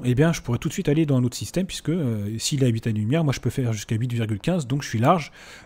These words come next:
et, euh, enfin, je suis large. Ça va, et du coup, je peux faire le saut directement et aller directement à ma destination. Voilà, donc c'est comme ça que ça fonctionne un petit peu les F S D.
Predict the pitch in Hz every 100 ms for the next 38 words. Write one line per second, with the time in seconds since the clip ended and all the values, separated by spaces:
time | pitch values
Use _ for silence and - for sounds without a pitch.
0 | _ 151 196 127 110 117 - 127 113 82
1 | - _ _ - - 113 156 185 - 135
2 | 113 165 202 - 113 120 151 147 127 104
3 | 160 127 113 - 113 131 117 110 143 110
4 | 107 107 151 - 117 165 127 147 - 147
5 | 117 - - _ _ _ - _ - -
6 | - - 123 113 120 139 147 165 156 143
7 | 127 156 135 131 160 143 - 117